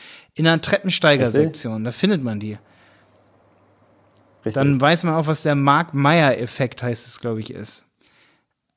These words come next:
Speaker 1: Ähm, da gibt's so einen Trick. Nee, der Mark Meyer-Trick, glaub ich.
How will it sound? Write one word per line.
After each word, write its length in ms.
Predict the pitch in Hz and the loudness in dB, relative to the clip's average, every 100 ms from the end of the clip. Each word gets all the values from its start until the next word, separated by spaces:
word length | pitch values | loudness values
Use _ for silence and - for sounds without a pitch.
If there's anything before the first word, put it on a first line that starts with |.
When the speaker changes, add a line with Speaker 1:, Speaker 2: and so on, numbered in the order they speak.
| _ - | _ -14
Speaker 1:
Ähm, 600 | 117 113 113 110 110 113 | -10 -8 -6 -6 -6 -6
da 80 | 127 | -4
gibt's 180 | 127 127 | -4 -2
so 60 | 135 | -4
einen 60 | |
Trick. 240 | - 165 143 | -2 -4 2
Nee, 140 | 151 | 4
der 140 | 143 | 4
Mark 200 | 139 143 143 | 4 2 2
Meyer-Trick, 600 | 156 147 117 - 120 - | 2 2 -2 -6 -10 -8
glaub 280 | 113 107 | -6 -6
ich. 240 | 110 107 | -8 -12